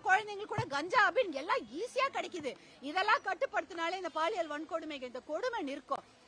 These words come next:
ஆனா அதெல்லாம் கட்டுப்படுத்துறதுக்கு யாருக்குமே மனசே வராது.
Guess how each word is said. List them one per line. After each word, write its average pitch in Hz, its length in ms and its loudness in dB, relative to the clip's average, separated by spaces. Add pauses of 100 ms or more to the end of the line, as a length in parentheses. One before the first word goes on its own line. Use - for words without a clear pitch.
ஆனா 285 240 0 (100)
அதெல்லாம் 302 340 -2
கட்டுப்படுத்துறதுக்கு 285 840 -4 (300)
யாருக்குமே 302 1000 0
மனசே 294 640 0
வராது. 254 460 0